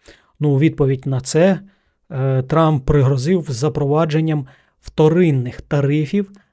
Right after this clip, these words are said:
на всю російську нафту, якщо, на його думку, Москва буде винною у зриві пере-, переговорів щодо припинення війни між, е, Україною та Росією. Ну і тут Трамп навіть називає конкретні цифри.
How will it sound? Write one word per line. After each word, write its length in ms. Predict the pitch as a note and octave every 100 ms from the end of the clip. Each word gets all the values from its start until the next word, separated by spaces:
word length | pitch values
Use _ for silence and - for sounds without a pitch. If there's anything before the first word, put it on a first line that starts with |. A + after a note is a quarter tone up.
| _
на 180 | C#3+ D3
всю 420 | C#3+ - D#3 C#3+
російську 520 | C3 A#2+ C#3 B2 -
нафту, 480 | B2+ D3 E3 - A3+ - - _ -
якщо, 300 | D3+ D3+ E3
на 120 | C#3
його 140 | C3 C3
думку, 340 | D3+ G3+ F3
Москва 400 | C3+ B2+ D3 E3
буде 300 | B2+ C#3 C3
винною 480 | A#2+ F3 F#3 F3+ E3
у 200 | - E3+
зриві 460 | A2+ B2+ D#3 F3
пере-, 520 | G3 - D#3+ D3 C#3+ C3+ - -
переговорів 580 | D#3 C#3 C#3 F3 F#3+
щодо 340 | - - D3+ C3
припинення 580 | C#3+ C#3+ D3 C3 B2 B2+
війни 360 | C#3 E3 G3+
між, 280 | D3 C#3 - _ _ _ _ -
е, 180 | C3
Україною 600 | C3 B2+ D3 C#3 F#3+ D#3 C3
та 440 | C#3+ C3+ C3 D3+
Росією. 440 | D3+ - D3 G#2+ A#2+ _ _ _ _ - _ -
Ну 240 | D#3 D#3
і 120 | D3
тут 460 | C3+ - F#3 F#3+ -
Трамп 340 | - D#3+ D#3+ D#3
навіть 300 | D#3 D3+ D3+
називає 420 | C#3+ D3+ D#3 C#3+
конкретні 500 | D3 C3 D3 C#3 E3
цифри. 480 | - A3+ C3+ B2+